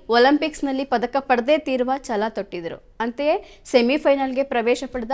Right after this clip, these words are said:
ಮೊದಲ ಭಾರತೀಯ ಕುಸ್ತಿಪಟು ವಿನೇಶ್. ಹರಿಯಾಣದ ಚರ್ಕಿ ದಾದ್ರಿ ಎಂಬ ಗ್ರಾಮದ ಒಂದು ಸಾಮಾನ್ಯ ಕುಟುಂಬದಲ್ಲಿ ಜನಿಸಿದ ವಿನೇಶ್ ಒಂಬತ್ತನೇ ವಯಸ್ಸಿನಲ್ಲಿಯೇ ತನ್ನ ತಂದೆಯನ್ನ ಕಳೆದುಕೊಂಡು ದೊಡ್ಡಪ್ಪ ಮಹಾವೀರ್ ಫೋಗಟ್ ನೆರಳಿನಲ್ಲಿ ಬೆಳೀತಾರೆ.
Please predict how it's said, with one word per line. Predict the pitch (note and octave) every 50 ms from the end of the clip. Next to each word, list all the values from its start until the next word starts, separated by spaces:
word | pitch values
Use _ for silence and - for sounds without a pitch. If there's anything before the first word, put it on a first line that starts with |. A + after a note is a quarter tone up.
| D4
ಮೊದಲ | D#4 D4 A#3+ G#3 G3+ G3+ B3 C4 C4+
ಭಾರತೀಯ | C4 G#3 - G#3+ G3+ G#3+ A#3+ B3 - C#4 C4+ C4
ಕುಸ್ತಿಪಟು | C4+ - C4 - - D4 - D#4+ - - C#4 D4+ D4+ -
ವಿನೇಶ್. | G#3+ G#3 G3 F#3+ - - - - - - - _ _ _ _ _ - - _ _ _ -
ಹರಿಯಾಣದ | B3+ C4 C#4+ E4 F4+ F4 E4+ E4+ E4+ C#4 D#4+ D#4+
ಚರ್ಕಿ | E4 D#4+ - C4+ B3+ B3+ B3 - D4+ D4+ B3
ದಾದ್ರಿ | B3+ B3+ B3 A3+ B3 B3+
ಎಂಬ | B3 B3 A#3 A#3+
ಗ್ರಾಮದ | A#3 A3 A#3+ A#3 A3+ A#3 A#3 A3+ C#4
ಒಂದು | D4+ C#4+ C#4 C#4+ D4+
ಸಾಮಾನ್ಯ | D4 - A3+ G3+ G3+ A#3 B3+ C#4+ D4 D4+ D#4
ಕುಟುಂಬದಲ್ಲಿ | D4+ D4+ C4+ - C4+ B3+ B3+ A#3+ B3 B3+ B3+ B3+
ಜನಿಸಿದ | G3+ A3+ A3 A#3 A#3 - B3 A#3
ವಿನೇಶ್ | A3 G3 G3+ A3 B3 C4+ A#3 B3 C4 - - - _ -
ಒಂಬತ್ತನೇ | G#3 G#3+ A3 B3 B3 A#3+ - B3 A#3+ A3+
ವಯಸ್ಸಿನಲ್ಲಿಯೇ | G#3+ G#3+ G3 G3+ - A3+ A3 G#3+ G#3 A3 G#3 G#3+ A#3 C#4 D4+
ತನ್ನ | - - A#3 A#3 A3
ತಂದೆಯನ್ನ | A3 - A#3 G#3+ G#3+ A3 B3+ C4+ C4 B3+ A#3 -
ಕಳೆದುಕೊಂಡು | A3 G#3 G3 G3+ G3+ C4+ C#4+ C#4+ A#3 G3+ A3 C#4 - - - - - _ - G#3
ದೊಡ್ಡಪ್ಪ | B3 A#3+ A#3 C4+ - - D4 C4
ಮಹಾವೀರ್ | A#3+ A#3 G3 G3 - A#3+ B3+ D4 D4+ D4
ಫೋಗಟ್ | - C4 A#3 A3 A3+ A#3 A#3 -
ನೆರಳಿನಲ್ಲಿ | A#3+ G#3+ G#3 G#3 G#3+ G#3+ G#3 G3 F#3+ A3
ಬೆಳೀತಾರೆ. | B3+ B3 A3 G3 F3+ - D#3 D3 - - - -